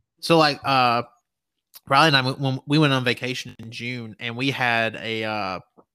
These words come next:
we had French fries, and they had, uh, some, like, truffle oil and sea salt, and I think maybe rosemary on them. And, like, you could, I mean, the truffle oil added a distinct part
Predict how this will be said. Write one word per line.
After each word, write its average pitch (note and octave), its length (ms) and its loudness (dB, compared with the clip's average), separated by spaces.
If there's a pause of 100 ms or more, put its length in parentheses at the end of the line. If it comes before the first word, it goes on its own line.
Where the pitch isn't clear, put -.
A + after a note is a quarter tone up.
we C3 80 0
had A#2+ 160 0
French C4 260 0
fries, A#2 380 2
and B2+ 160 -4
they C3 80 2
had, B2 440 0 (120)
uh, G#2+ 260 -6
some, A#2 300 -14 (160)
like, A#2 240 -8 (120)
truffle D#3 400 2
oil C#3 520 2 (560)
and A#2 640 0
sea C#3+ 260 -2
salt, C3+ 460 2
and A#2+ 100 -8
I A2+ 40 -6
think D3 200 -8
maybe C#3+ 220 -2
rosemary D#3 720 0
on F3+ 220 2
them. F#3+ 340 -2 (500)
And, D3+ 200 2
like, B2+ 420 2 (1040)
you E3 300 2
could, - 160 0
I D#3+ 100 2
mean, E3 160 2
the D3+ 60 0
truffle G#3 340 2
oil F3 200 8
added D3 300 2
a C#3+ 120 4
distinct C#3+ 680 -4 (140)
part C#3 500 2